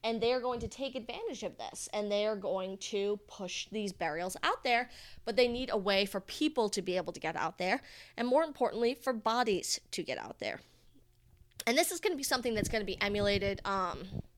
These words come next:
Fawkner Cemetery and Station, which is actually gonna be south of Sydney. Springvale Necropolis in Melbourne. Like, so this is gonna be something that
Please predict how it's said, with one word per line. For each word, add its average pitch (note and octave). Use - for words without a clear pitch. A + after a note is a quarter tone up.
Fawkner A#3+
Cemetery G#3+
and G#3+
Station, G#3+
which G3
is G#3
actually G3+
gonna F#3
be F#3
south A#3
of A3+
Sydney. A3
Springvale B3+
Necropolis A3
in G3+
Melbourne. A3+
Like, A3
so -
this G4+
is -
gonna B4+
be D#4+
something B3+
that F3